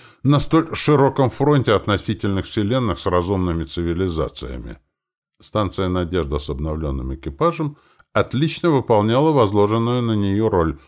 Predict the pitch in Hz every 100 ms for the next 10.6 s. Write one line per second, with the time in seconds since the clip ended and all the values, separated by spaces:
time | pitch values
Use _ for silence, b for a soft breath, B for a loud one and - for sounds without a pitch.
0 | b b 90 98 117 113 147 131 123 113
1 | 113 120 - 139 151 170 151 - 104 -
2 | 98 92 107 95 101 101 101 98 104 101
3 | - - 67 60 - _ _ _ _ -
4 | 90 87 87 82 85 76 - 85 156 165
5 | 71 - 67 80 78 117 71 - 71 76
6 | 71 76 71 - 87 139 120 69 - 101
7 | 110 110 95 80 73 - 101 - 82 58
8 | 53 - _ b b b b b - 196
9 | 208 147 143 - 165 175 175 180 139 127
10 | 110 - 104 104 101